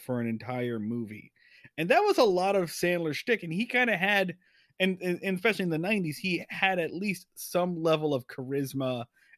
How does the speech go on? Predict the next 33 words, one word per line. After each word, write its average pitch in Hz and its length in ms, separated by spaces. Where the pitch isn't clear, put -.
and 131 160
screen 156 520
presence 120 500
to 113 100
pull 131 360
it 107 80
off, 110 400
you 131 80
know, 110 200
and 143 180
make 175 200
it 175 120
so 170 120
that 156 100
you 147 220
didn't 156 340
want 147 340
to 143 120
reach 139 420
through 156 180
the 131 100
television 123 600
and 120 180
strangle 156 600
him 107 260
and, 113 260
and, 113 260
and, 113 180
and 117 120
just 113 160
cause 131 220
physical 120 360
pain. 127 400